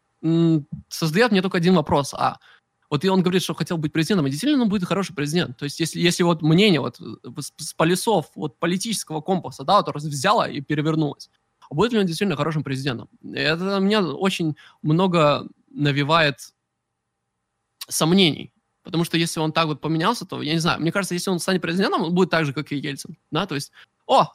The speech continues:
меня признали, все, значит, можно дружить со всеми».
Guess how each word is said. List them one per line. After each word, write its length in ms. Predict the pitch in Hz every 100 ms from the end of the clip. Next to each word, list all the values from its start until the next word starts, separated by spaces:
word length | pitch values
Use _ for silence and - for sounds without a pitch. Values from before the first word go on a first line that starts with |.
| -
меня 320 | 151 165 226
признали, 540 | - 170 220 311 269 233 _
все, 300 | - 160 123
значит, 300 | 147 208 180
можно 300 | 180 208 175
дружить 380 | 160 147 165 190
со 80 | 127
всеми». 380 | - 147 -